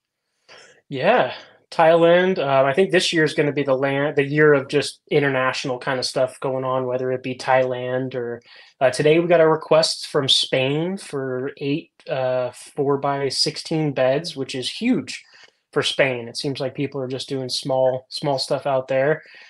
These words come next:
Um, so, uh, be interesting to get into the commercial side of things in other different countries.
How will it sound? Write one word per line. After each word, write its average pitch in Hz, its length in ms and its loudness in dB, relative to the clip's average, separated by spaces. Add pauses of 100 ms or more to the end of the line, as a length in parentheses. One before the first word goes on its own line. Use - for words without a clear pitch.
(200)
Um, 120 760 0 (240)
so, 127 640 2
uh, 123 500 -4
be 147 140 2
interesting 185 300 2
to 170 40 4
get 160 140 2
into 175 160 4
the 165 80 0
commercial 160 420 0
side 135 260 2
of 127 100 -8
things 139 280 -2
in 135 120 -4
other 143 160 2
different 151 260 -6
countries. 147 560 -6